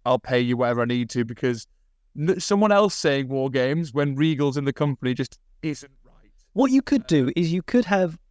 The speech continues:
Speaker 2: William Regal just come out and go, "One, two, three," hold the mic up to the crowd and get them to do. I mean, Cody Rhodes has never had a War Games match.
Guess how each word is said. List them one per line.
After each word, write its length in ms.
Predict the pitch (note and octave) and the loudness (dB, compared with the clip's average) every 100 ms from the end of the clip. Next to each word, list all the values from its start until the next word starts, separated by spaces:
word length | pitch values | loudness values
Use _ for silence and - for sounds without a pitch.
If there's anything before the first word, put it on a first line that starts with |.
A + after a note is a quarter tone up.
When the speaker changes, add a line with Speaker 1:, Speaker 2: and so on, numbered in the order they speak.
| _ _ _ _ _ _ - E3+ | _ _ _ _ _ _ -20 0
Speaker 2:
William 360 | A#3 A3 G3+ | 2 4 2
Regal 360 | G3 G#3 F3+ F#3 | 2 2 4 2
just 240 | E3+ E3 | 2 -2
come 180 | - F#3 | 0 2
out 280 | F3+ D3 C3 | 4 2 2
and 160 | D3 D3 | 0 2
go, 320 | D3 D3 D3+ | 2 2 -2
"One, 580 | F3 C3+ F3 F3+ F3+ F3 _ _ | -6 2 4 4 0 -6 _ _
two, 460 | - G3 E3+ D#3 D3+ _ _ | -2 0 2 -2 -6 _ _
three," 460 | E3+ E3+ D3 C3 C3 _ _ | 2 4 4 0 -6 _ _
hold 240 | F3 G3+ E3+ | 0 2 2
the 100 | F3 | 2
mic 340 | F3 E3+ E3 | 4 2 2
up 140 | D#3+ - | 0 0
to 80 | C#3+ | -2
the 100 | D3 | 0
crowd 500 | E3 D3 B2+ A#2 A2+ - | 2 2 0 -2 -4 -4
and 160 | D3 C#3+ | -2 2
get 160 | D#3 | 0
them 220 | - D3 C#3 | 0 -2 -2
to 80 | |
do. 120 | C#3+ C#3+ - - _ | -2 -4 -8 -20 _
I 20 | A#3 | 4
mean, 160 | A#3+ - _ | 4 2 _
Cody 400 | - D4+ D4+ C4 | -2 0 2 0
Rhodes 580 | G#3+ C#4 A3 B2+ - - - | 2 2 0 -4 -10 -16 -6
has 180 | G3 | -2
never 220 | G#3+ A3 G3+ | 0 2 2
had 160 | G#3 | 0
a 40 | F#3 | 0
War 240 | G#3 G#3+ | 0 2
Games 360 | D#3+ B2+ A#2 C3 | 2 0 0 -2
match. 320 | B2 - | -4 -10